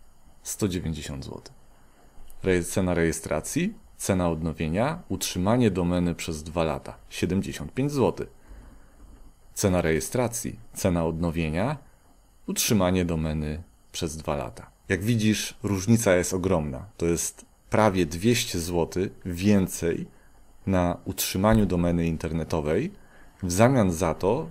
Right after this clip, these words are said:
że na samym początku zamiast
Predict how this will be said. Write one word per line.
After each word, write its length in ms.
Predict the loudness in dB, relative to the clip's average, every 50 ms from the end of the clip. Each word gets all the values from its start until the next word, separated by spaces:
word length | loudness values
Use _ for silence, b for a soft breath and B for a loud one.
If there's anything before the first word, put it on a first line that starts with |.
| -8 -8
że 180 | -2 0 0
na 120 | 2 2 0
samym 360 | 0 0 0 0 0 0 -2
początku 680 | -2 -2 -2 -2 -2 -2 -2 -4 -6 -4 -4 -2 -2 -4 B B B B B B B B B -4
zamiast 680 | -2 0 2 2 0 0 -2 -4 -8 -10 -12 -16 -18